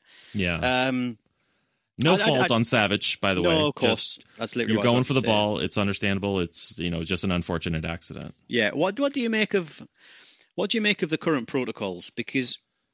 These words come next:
Speaker 2: having him be assessed, come straight back on. And in, in fairness to Mateo Lahoz, I think he's done exactly what he's been asked to do, which is he checked with the doctor
Speaker 1: Mm-hmm.
Speaker 2: before he allowed him on.
Speaker 1: Yep.
Speaker 2: It's not enough, is it?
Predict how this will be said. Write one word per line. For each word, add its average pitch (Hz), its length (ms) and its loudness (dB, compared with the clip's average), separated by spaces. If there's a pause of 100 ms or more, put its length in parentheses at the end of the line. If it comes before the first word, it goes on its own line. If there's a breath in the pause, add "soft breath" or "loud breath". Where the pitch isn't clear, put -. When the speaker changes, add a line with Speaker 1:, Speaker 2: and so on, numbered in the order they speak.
(180)
Speaker 2:
having 185 260 -2
him 190 80 -2
be 175 140 4
assessed, - 580 -2 (380)
come 175 180 -2
straight 151 260 0
back 127 240 -4
on. 107 300 -2 (340 loud breath)
And 147 120 2
in, 147 80 0
in 156 180 0
fairness 180 360 2
to 170 120 -2
Mateo 151 320 2
Lahoz, 131 280 0
I 113 60 2
think 139 220 -2
he's 131 160 -2
done 123 140 0
exactly 123 380 -2
what 117 120 2
he's 113 80 -6
been 120 100 -8
asked 110 200 -4
to 107 40 -10
do, 104 220 -2
which 101 200 -6
is 107 120 -4
he 113 100 0
checked - 360 -2
with 117 120 -8
the 110 80 -6
doctor 120 560 -2 (460 soft breath)
Speaker 1:
Mm-hmm. 117 100 2
Speaker 2:
before 117 260 4
he 117 60 4
allowed 113 240 2
him 110 100 0
on. 107 220 0 (480)
Speaker 1:
Yep. 101 240 -2 (600)
Speaker 2:
It's - 160 -8
not 190 160 -2
enough, 190 320 -2
is 185 100 -2
it? 104 180 -2